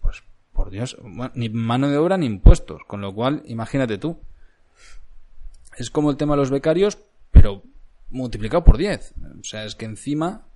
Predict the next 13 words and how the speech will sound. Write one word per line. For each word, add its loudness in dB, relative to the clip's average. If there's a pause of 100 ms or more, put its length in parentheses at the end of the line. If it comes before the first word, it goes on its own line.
(160)
le -12
están -10
quitando -6
trabajo -4 (880)
a -10
personas -2
que -6
lo -2
necesitan -6
en -10
países -10 (300)
muy 0
pobres. -2